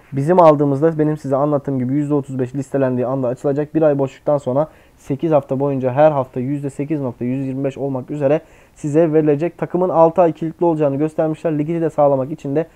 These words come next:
ayrılan oranın yüzde onunu hemen listelendiğinde açacaklarmış. Ve stake olan sisteminde otuz altı ay boyunca stake edildikçe parça parça açılacağını burada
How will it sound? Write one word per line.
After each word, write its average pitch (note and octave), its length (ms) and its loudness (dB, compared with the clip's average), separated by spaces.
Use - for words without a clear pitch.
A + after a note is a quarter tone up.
ayrılan D3 380 8
oranın D#3+ 340 4
yüzde D#3 320 0
onunu D3 360 0
hemen D3+ 300 0
listelendiğinde C3+ 520 0
açacaklarmış. D3 720 -2
Ve C#3 80 -2
stake F3+ 420 0
olan D3 200 2
sisteminde D#3 580 -4
otuz D#3 240 -6
altı D#3+ 260 4
ay D3+ 120 4
boyunca C#3 240 -4
stake D#3+ 300 -6
edildikçe D3 320 -8
parça C#3+ 320 -2
parça B2 300 -6
açılacağını C#3 520 -4
burada D3+ 360 2